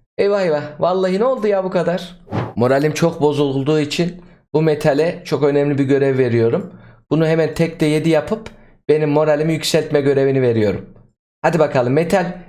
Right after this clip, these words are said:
görevini anladın mı bebeğim? Anladıysa şuradan anlarız. Görevini anladın mı? Ne yok güzel itemim? Süs eşyası, element çiçeği. <gasps> Element çiçeğin bir tane mi eksik?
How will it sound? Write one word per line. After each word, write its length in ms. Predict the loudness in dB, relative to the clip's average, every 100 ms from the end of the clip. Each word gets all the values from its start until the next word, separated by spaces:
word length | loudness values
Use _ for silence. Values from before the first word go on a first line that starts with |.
| -2
görevini 400 | 0 2 2 0
anladın 460 | 0 0 0 -2 -2
mı 100 | 0
bebeğim? 460 | 0 0 -2 -10 -20 _ _ _ -2
Anladıysa 680 | 0 2 2 0 0 -2
şuradan 340 | -2 0 0 0
anlarız. 380 | 0 0 -2 0
Görevini 380 | 0 2 0
anladın 480 | 0 0 0 0 2
mı? 100 | 2 0 -6 -16 -20 -20 -20 _ _ _ _ _ _ _ _ _ _ _ _ _ _ _
Ne 220 | -2 0 2
yok 260 | -2 -2 -12 -8
güzel 280 | -2 -2
itemim? 500 | -2 -2 -2 -2 -6 -20 -20 _ _ _ _ _
Süs 260 | -10 -6 -2
eşyası, 500 | -4 0 -2 -2 -2
element 420 | -2 0 -2 -4
çiçeği. 520 | -8 -6 -6 -8 -16 -16 -12 -12
<gasps> 260 | -14 -10 -2
Element 380 | 0 0 -2
çiçeğin 320 | -4 -2 0 -2
bir 120 | 0
tane 280 | 0 0 0
mi 60 |
eksik? 580 | -2 -4 -12 -14 -20